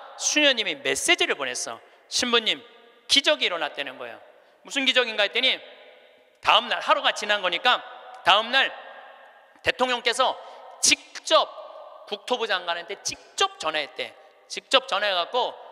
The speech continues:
어제 한국에서 오신 신부님 원하는 땅 삼천 헥타르 장관이 책임지고 다 드리라고 그랬다는 거예요. <clears throat>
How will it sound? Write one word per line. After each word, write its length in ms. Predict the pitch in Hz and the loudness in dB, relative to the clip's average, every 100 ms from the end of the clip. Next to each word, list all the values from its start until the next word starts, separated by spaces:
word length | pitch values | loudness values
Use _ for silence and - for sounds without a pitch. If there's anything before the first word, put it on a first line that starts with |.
| - - - | -20 -8 -2
어제 560 | 196 220 214 220 - - | 2 2 2 0 -8 -2
한국에서 520 | 196 208 214 202 185 | -2 -2 -4 -6 -4
오신 260 | 170 180 180 | -6 -6 -4
신부님 640 | - 269 240 226 240 240 - - - | -4 -4 -6 -4 -6 -8 -16 -20 -16
원하는 500 | 156 180 214 208 202 - | -2 0 2 -2 -6 -2
땅 240 | 185 170 | -2 -2
삼천 440 | 170 254 240 214 180 | -6 -6 -4 -8 -8
헥타르 460 | 170 160 151 156 143 | -6 -4 -4 -4 -4
장관이 420 | 165 175 180 156 | -4 -2 -2 -4
책임지고 480 | - - 269 - 139 - - | -6 -6 -8 -10 -14 -16 -2
다 300 | 170 170 - | 0 0 -4
드리라고 320 | 180 175 135 | -8 -4 -4
그랬다는 380 | 131 123 123 117 | -4 -8 -10 -10
거예요. 320 | 110 110 120 - - - - - - - | -12 -12 -14 -16 -20 -18 -16 -14 -12 -4
<clears throat> 400 | - - - - | -2 -2 -2 -4